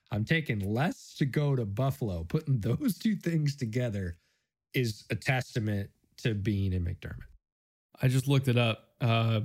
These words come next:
Speaker 2: so Matt Milano's contract runs through twenty twenty-four. Darius Leonard's contract runs through twenty twenty-six. The highest cap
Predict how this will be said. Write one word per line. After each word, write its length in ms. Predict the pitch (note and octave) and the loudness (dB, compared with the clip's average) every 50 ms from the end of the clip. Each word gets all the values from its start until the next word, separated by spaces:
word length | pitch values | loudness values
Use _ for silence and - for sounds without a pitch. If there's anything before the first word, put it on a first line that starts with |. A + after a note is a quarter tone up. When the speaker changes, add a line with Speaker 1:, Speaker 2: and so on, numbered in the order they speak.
| D#3+ - - - | -2 -6 -10 -16
Speaker 2:
so 200 | - - - A#2 | -6 0 2 4
Matt 260 | A2 A#2+ C3+ D3+ C3+ | 6 6 6 4 4
Milano's 460 | C3 C#3 C3 B2+ B2+ B2 A#2+ A#2+ A2+ - | 4 4 4 4 4 4 4 2 2 0
contract 600 | - - A#2 A#2 A2+ - - A#2 A2 G#2+ - - | 2 2 2 4 2 2 2 0 0 0 0 0
runs 240 | A#2 A2+ A2 A2 - | 2 2 2 2 0
through 160 | - A2+ A2 | -2 -4 -4
twenty 300 | - - B2+ A#2 A2+ A2+ | -2 0 2 2 2 2
twenty-four. 680 | - - B2 A2 G2+ G#2 - - D3+ D3 C#3+ C#3+ C#3 | 0 0 0 0 0 0 0 0 2 2 4 2 2
Darius 440 | C3+ - A#2 A#2 A#2 A#2 A2+ - - | 2 2 2 2 2 2 0 0 0
Leonard's 240 | A2+ A2 A2 G#2+ - | 0 2 2 0 -2
contract 580 | - - A2 G2+ G#2 - - G#2 F#2+ F#2 - | -2 -2 -2 -2 -2 -2 -2 -2 -2 -2 -2
runs 200 | - F#2+ F2+ G2+ | -2 -4 -4 -4
through 140 | - - G2 | -6 -6 -8
twenty 280 | - - - G2+ G2 F#2+ | -8 -6 -4 -2 -2 -2
twenty-six. 680 | - - G2+ E2+ D2 - - - - - - - - - _ _ _ _ _ _ _ _ _ _ _ _ _ _ - | -4 -4 -4 -6 -6 -6 -8 -10 -10 -10 -12 -16 -20 -20 _ _ _ _ _ _ _ _ _ _ _ _ _ _ -2
The 160 | A#2+ A#2+ A#2 | 2 2 2
highest 720 | A2 - - B2+ C3+ C#3 D#3 E3 F3 F3+ - - - - | 2 0 0 2 4 4 4 4 2 0 -2 -4 -10 -14
cap 440 | - - - C#3 C3+ C3 - - | -8 -2 2 2 2 2 0 -4